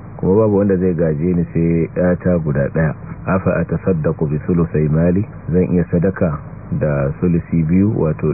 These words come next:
ɗaya, biyu bisa uku na dukiyata? Qala la, sai Annabi ya ce, "A'a." Qala qultu, "Afa atasaddaqu bi shatri?" Shi to, "Ya Rasulullahi, in yi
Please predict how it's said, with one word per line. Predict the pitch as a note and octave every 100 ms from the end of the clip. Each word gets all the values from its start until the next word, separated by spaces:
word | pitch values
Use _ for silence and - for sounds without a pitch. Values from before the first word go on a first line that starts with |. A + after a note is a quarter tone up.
| -
ɗaya, | E2+ F2 - F2 D#2
biyu | E2+ F2+
bisa | F#2 -
uku | F2 -
na | E2 E2
dukiyata? | F#2 - F2 F#2 A#2+ C3+ - - -
Qala | E2 E2 D#2
la, | D2+ E2 E2 D#2 - - -
sai | D#2+
Annabi | D2+ D2 C#2+
ya | D2
ce, | - -
"A'a." | C#2+ - - - - - -
Qala | - F#2+ G2 -
qultu, | A2 G#2+ D2+
"Afa | F#2+ F#2 E2
atasaddaqu | F2+ - G2+ F2 F2+ E2+
bi | D#2+ D#2+
shatri?" | F#2 F#2+ F#2+ - - - -
Shi | -
to, | F2
"Ya | G2+
Rasulullahi, | G2 G2 F#2+ F2+ F#2 F2+ -
in | D#2+
yi | F#2